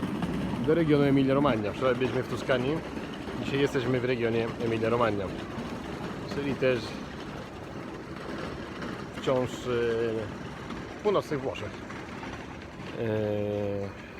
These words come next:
i dzisiaj jesteśmy w mie-, w miejscowości, w mieście Ferrara. Wybrałem to miasto, bo tak naprawdę jedziemy dalej i miałem po drodze.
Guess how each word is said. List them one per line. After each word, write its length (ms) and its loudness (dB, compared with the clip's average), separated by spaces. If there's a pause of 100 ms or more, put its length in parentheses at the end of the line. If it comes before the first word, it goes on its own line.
(120)
i 120 -2
dzisiaj 280 -2
jesteśmy 600 0
w 320 -10
mie-, 1080 -2
w 80 -6
miejscowości, 680 -2
w 100 -8
mieście 540 -2 (120)
Ferrara. 480 0 (1500)
Wybrałem 340 2
to 100 0
miasto, 320 0
bo 260 2 (680)
tak 80 2
naprawdę 260 4
jedziemy 380 2
dalej 380 2 (1700)
i 60 -2
miałem 240 4
po 120 4
drodze. 360 0